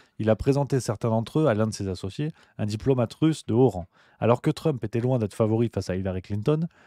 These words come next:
Jeffrey Epstein se répandait partout en deux mille seize pour dire qu'il pensait que le milliardaire américain pouvait gagner. Le délinquant sexuel, condamné en deux mille huit, se vantait de connaître beaucoup de personnes dans l'entourage de celui-ci, selon des personnes qui l'ont connu à cette époque.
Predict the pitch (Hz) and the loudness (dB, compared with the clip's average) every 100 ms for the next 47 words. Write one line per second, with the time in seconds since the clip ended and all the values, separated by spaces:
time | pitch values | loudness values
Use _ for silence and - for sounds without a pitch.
0 | _ 110 147 - 120 107 - 165 160 - | _ 0 0 2 0 0 -2 -2 -2 -2
1 | 107 110 120 107 101 - - 113 95 98 | -2 0 0 0 0 -2 -2 -2 -2 -4
2 | 107 156 147 - 107 131 - 101 - 113 | -2 0 0 0 -2 -2 -4 -6 -4 -4
3 | 156 143 95 101 127 117 117 98 95 98 | -4 -4 -4 -2 0 2 2 0 0 -2
4 | - 151 127 120 113 104 90 - - - | -2 -2 0 2 2 2 -2 -8 -20 -4
5 | 107 104 90 104 101 185 170 147 - 113 | 2 2 2 -2 2 4 4 0 -2 -6
6 | - 135 - 165 165 165 165 - - - | -4 -6 -2 2 2 0 -4 -14 -20 -12
7 | - 156 147 143 127 107 98 117 131 175 | 0 4 4 4 0 -2 -4 -6 -4 -4
8 | - - _ - 131 117 117 175 123 - | -6 -14 _ -2 2 2 2 2 2 0
9 | 117 147 - 113 - - 113 - 117 104 | 0 -2 -2 -2 0 0 -2 0 -2 -2
10 | 95 92 123 143 113 - 98 101 - 160 | -4 -2 2 2 0 -2 -4 -4 -8 -10
11 | - - - 120 147 117 104 101 160 117 | -14 -20 -4 -2 0 -2 -2 -2 -4 -4
12 | 101 98 120 147 - 104 98 82 - | -6 -4 -4 -4 -4 -6 -6 -10 -12